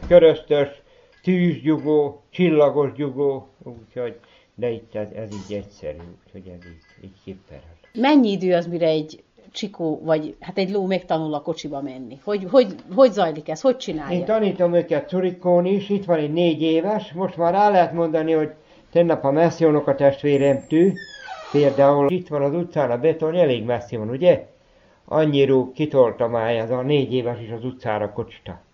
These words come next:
Speaker 1: zapjába, párba. De fél éve tanul már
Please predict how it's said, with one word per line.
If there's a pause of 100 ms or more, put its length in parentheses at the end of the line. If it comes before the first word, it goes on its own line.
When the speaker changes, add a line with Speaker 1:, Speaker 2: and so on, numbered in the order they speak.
(220)
Speaker 1:
zapjába,
párba. (440)
De
fél
éve (100)
tanul
már